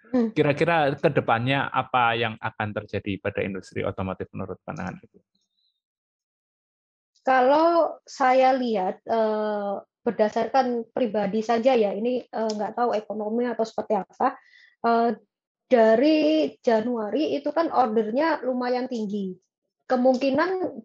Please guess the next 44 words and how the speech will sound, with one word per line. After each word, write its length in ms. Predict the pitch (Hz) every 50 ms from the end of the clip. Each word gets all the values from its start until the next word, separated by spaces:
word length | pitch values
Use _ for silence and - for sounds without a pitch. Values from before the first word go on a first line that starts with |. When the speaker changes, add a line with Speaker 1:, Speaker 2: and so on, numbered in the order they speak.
| _ -
Speaker 1:
bisa 240 | 240 220 247 240 214
dibilang 400 | 226 202 226 226 254 294 294 285
ini 160 | 311 339 330
titik 320 | 294 294 - 285 - -
balik 320 | 208 208 214 240 262 262 -
gitu. 320 | - 214 214 196 185 - _ _ _ _ _ _ _ _
Eh, 220 | - 226 226 226 226
pada 240 | 240 233 226 214 214
saat 320 | - 208 - 233 - -
pandemi 400 | 240 240 214 220 220 233 226 -
kemarin 400 | 226 226 226 226 247 247 254 247
kan 160 | - 339 330 - 254
orang 320 | 240 247 277 302 330 320 320 - _ _ _ _ 254
ngerem 400 | 269 294 302 294 247 226 214 214
gitu 240 | 208 202 214 214
ya, 160 | 220 247 285 - _ _ _ _ _ _
kayak 220 | _ 226 226 202 214 220
ngerem 160 | 226 269 302 277 - 294 233
mau 240 | 233 233 220 220 220
beli 240 | 208 196 214 220
mobil 400 | 220 220 208 196 190 208 269 311
tapi 400 | 311 269 254 - 320 359 359 - - -
dipakai 460 | 220 - 214 - 220 220 233 214 202 190
buat 160 | 196 196 - -
apa? 420 | 285 330 - - 262 233 220 220 - _ _ _ _ _ -
Orang 240 | 226 233 233 220 220
kerja 480 | 214 208 - - _ - 220 196 190
aja 80 | - 226
di 160 | 214 226 220
rumah 400 | 208 190 190 196 226 262 294 294 - -
gitu, 240 | - 214 208 202
beli 320 | 220 208 196 214 226 226 214
motor 400 | 214 214 214 - 247 262 254 233
buat 400 | 208 214 202 202 196 196 196 - -
anak 400 | _ - 214 214 220 220 214 -
sekolah 400 | - - - 214 220 233 269 339
juga 320 | 285 262 208 226 - - - _
buat 160 | 208 226 220 220
apa? 560 | 233 269 294 - 359 330 294 277 285 269 269
Anaknya 320 | 254 240 226 - 302 359
juga 240 | 359 277 226 233 220
sekolahnya 480 | 220 - - 226 226 233 247 262 294 302
di 160 | 247 233 220
rumah. 320 | 208 208 202 214 208 202